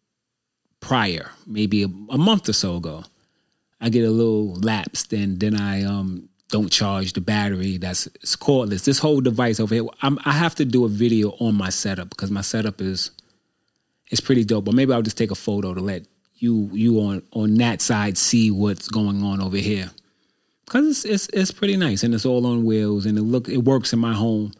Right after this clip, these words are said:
'cause my home is just so, just so. You know, I'm, I'm, I'm that person. It's not perfect, but it's just like, "Ah, that, that, I got a coaster for you." I'm, I'm definitely like, "What, what, what?"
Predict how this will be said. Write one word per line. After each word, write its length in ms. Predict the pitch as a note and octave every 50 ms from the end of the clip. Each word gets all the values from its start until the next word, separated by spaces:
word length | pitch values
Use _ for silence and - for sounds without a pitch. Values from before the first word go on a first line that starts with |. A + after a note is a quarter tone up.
| _ _ _ _ _ _ _
'cause 140 | - - A2+
my 140 | B2+ B2
home 240 | A2+ C3 C3 B2 A#2+
is 260 | A2+ A2 A2 A2+ A#2 - _ _ _ _ _ _ _ _ _ _
just 260 | - - G3 - -
so, 340 | - - - G#2+ F#2+ G2 G#2+ - - - -
just 200 | - B2+ G#2+ -
so. 240 | - - E2 F2+ - - _ _ _ _ _ _ _ _ _ _ _ _ _ _ _ _ _ _ _ _ _ _ _ _ _ _ _ _
You 120 | - A2
know, 100 | G#2 G2
I'm, 180 | F#2+ G2 G2+ G2 -
I'm, 180 | A#2 A2+ A#2 A2
I'm 200 | A2+ A2+ A#2 A2+
that 400 | A2+ G#2+ G2+ F2+ - - - -
person. 480 | - G#2 F#2 F2 - - F#2 F2 F#2+ A#2
It's 100 | B2 -
not 200 | G3+ F#3 F3+ -
perfect, 320 | - B2 A2+ G2 G2+ G2+
but 100 | A2+ A2+
it's 100 | A2+ A2
just 140 | B2+ A#2+ -
like, 100 | C3+ D#3
"Ah, 80 | F3
that, 160 | G3 G3+ G#3 G3+
that, 160 | A3 G#3+ G#3 - _ _ _ _ _ _ _ _ _ _ _ _ _ _ _ -
I 80 | - C3
got 140 | B2 A#2 A#2
a 40 | A2+
coaster 380 | - - G#2 G2+ F#2+ - -
for 160 | - - F2+
you." 160 | F2 F2 F#2+ G#2+ -
I'm, 180 | - A#2 C3+ B2+
I'm 200 | B2+ C#3 C#3+ C#3
definitely 320 | C#3+ D3 C#3+ - C3+ B2+
like, 140 | B2+ C3+ D3+
"What, 120 | A3+ C#4
what, 120 | E4 E4 D#4+
what?" 260 | D#4+ D#4 E4 D4+ -